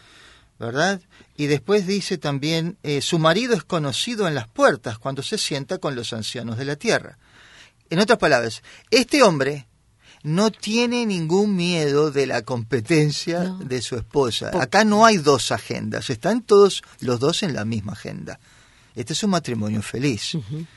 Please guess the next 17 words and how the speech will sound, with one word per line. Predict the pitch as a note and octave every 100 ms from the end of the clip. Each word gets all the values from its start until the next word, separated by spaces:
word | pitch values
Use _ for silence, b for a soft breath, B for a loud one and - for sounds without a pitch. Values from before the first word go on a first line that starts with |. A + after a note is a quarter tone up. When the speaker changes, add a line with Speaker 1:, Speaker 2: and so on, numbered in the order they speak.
| B
Speaker 1:
El | A#2 A2+
esposo | - D#3 D#3 E3
es |
respetado | D3 - A#2 - A#2+ A2+
en |
las | G#2+ -
puertas | B2+ A#2 A#2+
de | A#2
la | A#2
ciudad. | - C#3+
¿Qué | C#3 D3
quiere | C#3 A#2+
decir? | A2 A#2+ A2 B B B B
Que | -
es | G#2+
un | C3 B2+
hombre | B2 A2 G#2 G2+